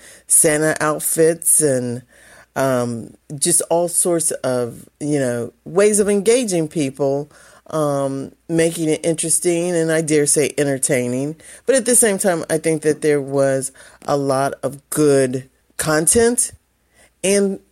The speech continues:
foremost, there was a lot of good conversation. And that's the spirit of, uh, Agile itself, is that communication and that face-to-face and the interaction and the collaboration. So what I saw was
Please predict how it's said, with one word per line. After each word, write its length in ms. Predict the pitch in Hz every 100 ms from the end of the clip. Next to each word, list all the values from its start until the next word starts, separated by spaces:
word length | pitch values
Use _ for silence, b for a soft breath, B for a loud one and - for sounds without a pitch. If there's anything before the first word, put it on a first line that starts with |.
| _
foremost, 800 | - - 226 277 247 156 151 -
there 220 | 170 175 175
was 180 | 170
a 80 | 165
lot 280 | 156 156 156
of 80 | 147
good 180 | 156 -
conversation. 840 | 156 143 139 - 131 131 - 107
And 160 | 123 -
that's 300 | 151 160 185
the 80 | 190
spirit 480 | 151 165 160 156 -
of, 200 | 139 127 - -
uh, 200 | 127 - _ _ _ _ -
Agile 400 | 139 135 135 123
itself, 640 | 120 - - 156 107 -
is 300 | 117 113 - B B B -
that 160 | 127
communication 800 | - 135 143 139 143 135 135 135
and 140 | 123 120
that 200 | 123 123
face-to-face 840 | 143 135 - 135 - 127 123 -
and 160 | 120 117
the 180 | 117 110 B B B -
interaction 720 | 147 135 123 135 - 139 123
and 100 | 117
the 60 |
collaboration. 1080 | 117 135 131 123 127 123 123 135 - 110 113 B B B
So 160 | - 180
what 160 | 175
I 160 | 175 202
saw 320 | 196 185 160
was 400 | 147 147 143 135